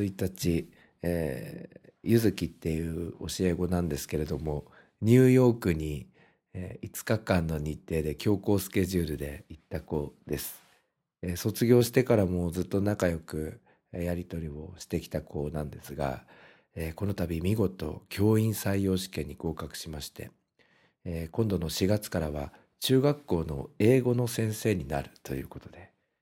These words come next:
えー、四月からが決まったんですよね。本当に嬉しかったですね。で、そんなゆずきなんですけれども、明日から、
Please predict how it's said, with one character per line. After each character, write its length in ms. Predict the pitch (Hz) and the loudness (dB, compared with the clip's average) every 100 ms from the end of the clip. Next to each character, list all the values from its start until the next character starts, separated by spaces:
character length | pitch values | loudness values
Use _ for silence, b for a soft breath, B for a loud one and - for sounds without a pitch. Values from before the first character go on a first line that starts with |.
| _ _ | _ _
え 640 | 82 80 - - - - - | -10 -10 -12 -14 -14 -16 -10
ー、 20 | |
四 140 | - | -4
月 200 | 95 95 | -4 -4
か 120 | - 73 | -8 -10
ら 60 | |
が 140 | 73 - | -12 -12
決 160 | - 92 | -6 -2
ま 80 | |
っ 120 | 101 - | -2 0
た 140 | 92 | -2
ん 60 | 80 | -2
で 100 | 73 | -6
す 100 | - | -10
よ 120 | 76 | -10
ね。 240 | - - b b b b b | -10 -12 b b b b b
本 380 | - 110 113 113 | -4 2 6 4
当 140 | 117 117 | 6 6
に 100 | 113 | 8
嬉 300 | 101 104 98 | 6 4 2
し 60 | |
か 140 | - 82 | -2 -4
っ 60 | - _ | -4 _
た 720 | - 90 - - - - - - | -8 -6 -8 -12 -14 -16 -18 -16
で 100 | - | -14
す 140 | - | -12
ね。 260 | 80 80 - _ _ _ _ _ _ | -10 -12 -12 _ _ _ _ _ _
で、 260 | 127 139 - | 0 0 0
そ 140 | - 127 | -2 2
ん 80 | 127 | 4
な 100 | 120 | 6
ゆ 160 | 120 | 6
ず 180 | 113 92 | 4 2
き 120 | - | -2
な 140 | 82 82 | -4 -4
ん 60 | |
で 80 | 78 | -6
す 80 | - | -6
け 100 | - | -4
れ 80 | 71 | -4
ど 100 | 73 | -4
も、 280 | 73 69 - B B B B | -8 -10 -12 B B B B
明 60 | 95 | -4
日 100 | - | 0
か 220 | 104 90 | 0 2
ら、 280 | 76 69 | 2 0